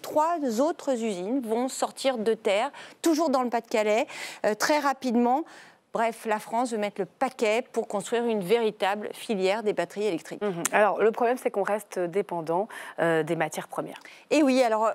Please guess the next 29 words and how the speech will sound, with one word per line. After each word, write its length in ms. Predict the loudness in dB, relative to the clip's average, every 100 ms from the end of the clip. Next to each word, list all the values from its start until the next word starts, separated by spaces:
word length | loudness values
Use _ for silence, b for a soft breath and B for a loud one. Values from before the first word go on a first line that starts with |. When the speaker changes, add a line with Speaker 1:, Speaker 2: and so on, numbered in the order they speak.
| 0
Speaker 1:
on 120 | 2
essaye 340 | 2 2 0
d'être 280 | 0 -2 0
moins 220 | 2 2
dépendant 480 | 2 0 0 2 2
de 100 | 2
la 140 | 0 0
Chine 380 | 0 2 2
par 180 | 2 0
les 80 | 0
batteries, 640 | 0 -2 -4 -2 2 2
euh, 140 | 2 0
pour 160 | -2
les 80 | 0
batteries 300 | 0 -2 -2
électriques, 360 | -2 0 -4 2
mais 160 | 0
c'est 240 | 2 0 0
vrai, 380 | 2 2 2 -2
pour 100 | -4
les 120 | -6
construire, 380 | -6 -8 -4 -4
parce 100 | -4
que 100 | -4
la 100 | -4
plupart 320 | -4 -4 -6
se 120 | -6
font 160 | -8 -4
là-bas, 240 | 0 0